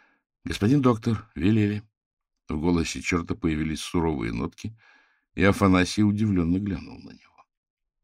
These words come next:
Владимир прижимал к себе горшок с самым упрямым видом. И Афанасий понял, черт твердо намерен заставить хозяина выполнять рекомендации чародея и ни за что не отступится. «Ладно,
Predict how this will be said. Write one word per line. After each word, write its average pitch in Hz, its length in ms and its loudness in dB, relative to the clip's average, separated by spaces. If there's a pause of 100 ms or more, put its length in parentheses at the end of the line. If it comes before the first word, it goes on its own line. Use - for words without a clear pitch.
(500)
Владимир 107 560 6
прижимал 95 500 4
к - 60 -8
себе 87 260 -2
горшок 87 460 -4
с - 100 -6
самым 117 420 -2
упрямым 90 680 -2
видом. - 580 -12 (800)
И 82 60 0
Афанасий 85 480 0
понял, - 440 -6 (180)
черт - 400 0
твердо 95 420 2
намерен 117 440 4
заставить 85 680 -2
хозяина 80 540 -4
выполнять 78 800 -4
рекомендации 78 920 -4
чародея 69 680 -10 (320)
и 90 140 4
ни 92 160 8
за 127 180 2
что 80 200 -6
не 78 120 -2
отступится. - 640 -10 (1300)
«Ладно, 71 800 -8